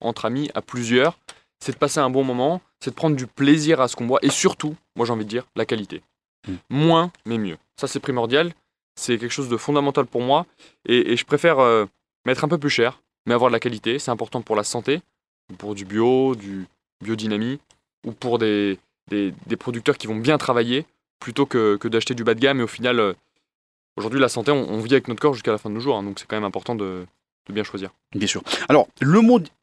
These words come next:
Speaker 2: il y a eu deux mots directeurs. Il y a eu la découverte du vin, et puis il y a eu la convivialité. Il nous reste à peu près deux minutes d'émission. Ça représente quoi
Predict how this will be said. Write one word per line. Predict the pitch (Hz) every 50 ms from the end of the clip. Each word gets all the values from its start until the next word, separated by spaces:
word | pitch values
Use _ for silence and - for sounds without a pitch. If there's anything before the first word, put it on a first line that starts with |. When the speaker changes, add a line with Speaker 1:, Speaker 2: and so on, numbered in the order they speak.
| _ _ -
Speaker 2:
il | 123 131
y |
a |
eu | 151 127
deux | 113 208
mots | 208 202 185
directeurs. | 139 143 135 117 104 - 110 95 90
Il | 90
y | 92
a |
eu | 101 101 101 104 107 113
la | 127 135
découverte | 131 143 - 127 117 - - -
du | 107 95 101
vin, | 98 139 165 202 185 - _ - - _ -
et | 120 120
puis | - 139
il | 135
y | 139
a |
eu | 139 160 190 214 - - _ _ _ _ _ _ _ _ -
la | 110 123 -
convivialité. | - 127 123 113 107 98 110 98 95 92 - 98
Il | 90
nous | 98
reste | 117 127 120 -
à | 113 87
peu | 104 98
près | 107 110
deux | 95 101 123
minutes | 123 120 117 113 - 110
d'émission. | 95 98 92 92 92 - - 139 170 185 - _ _ _ _ - - - - - - - - _ _ _ _ _ _ _ _ -
Ça | - - 135
représente | 127 127 143 147 151 139 - 120
quoi | - - 107 110 98